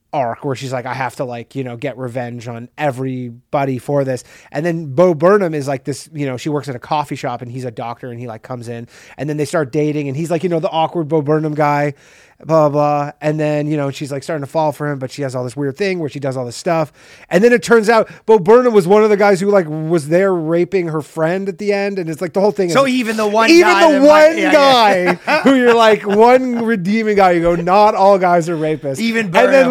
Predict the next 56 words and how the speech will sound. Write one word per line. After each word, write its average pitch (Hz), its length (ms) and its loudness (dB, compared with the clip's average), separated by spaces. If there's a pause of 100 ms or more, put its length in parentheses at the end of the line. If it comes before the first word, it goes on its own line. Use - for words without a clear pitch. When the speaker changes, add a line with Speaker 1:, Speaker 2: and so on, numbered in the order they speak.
Speaker 2:
was - 80 -
Speaker 1:
literally 320 220 4
Speaker 2:
out 247 80 4
Speaker 1:
at 277 200 6
the 226 60 -2
Speaker 2:
there 214 200 4
Speaker 1:
end, 202 80 -2
you 208 80 2
go, 196 200 4
Speaker 2:
doing 131 100 -8
it. 120 240 -4
Speaker 1:
"Every 214 480 0
guy 175 300 2
on 160 140 2
earth 156 220 -2
is 143 120 -4
a 139 80 -6
rapist." 127 560 -8
And 135 140 -8
Speaker 2:
There's 147 140 -6
Speaker 1:
you're 127 100 -6
like, 123 80 -8
Speaker 2:
not 143 200 -4
a 131 60 -8
single 135 460 -10
one. 127 140 -4
Speaker 1:
I 180 100 6
was 190 160 2
like, 170 240 0
"This 180 260 -2
is," 151 440 -2 (560)
it, 262 160 4
like, 277 160 2
it 254 80 -2
wasn't 294 440 2
even 220 320 0
the 220 80 2
craziest, 175 760 0
like, 170 120 -2
worst 139 520 -2
movie, 139 360 -2
to 165 80 -4
be 165 120 0
honest, 165 360 -2
but 160 140 -10
it 165 60 -4
was 160 120 0
just, 156 160 -6
like, 156 160 -4
so, 147 560 -2
I 139 120 -8
was 135 100 -6
like, 127 100 -10
"This 127 220 -10
is 117 120 -18
fucking," 110 440 -18